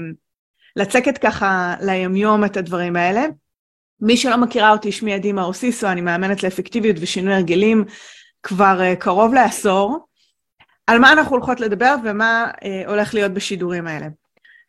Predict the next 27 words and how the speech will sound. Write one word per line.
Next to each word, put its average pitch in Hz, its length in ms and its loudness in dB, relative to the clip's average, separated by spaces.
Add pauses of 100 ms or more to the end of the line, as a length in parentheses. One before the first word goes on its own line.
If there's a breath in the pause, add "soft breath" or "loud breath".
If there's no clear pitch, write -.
(100)
אני 214 540 2
לא 247 220 4
מכינה 285 580 0
פה 262 180 -2
איזה 202 400 -4
סילבוס, 220 840 -4
אה, 175 480 -4 (1200)
מאוד, 202 520 0
אה, 233 100 4
מתוכנן 208 540 -4
מראש. 202 440 -4
אני 185 300 -6
הרבה 185 300 -4 (200)
פועלת 220 540 0
בלייבים 190 640 -2
האלה 254 260 -2 (440 soft breath)
מתוך 240 500 -2
מה 226 160 -2
שאתן 214 440 -2
מביאות 190 360 -2
למרחב 190 500 -4
הזה, 156 240 -4
כלומר, 170 380 -8 (540 loud breath)
מהשאלות 185 720 -2
שאתן 214 420 -2
מעלות, 185 680 -4
מה, 165 540 -6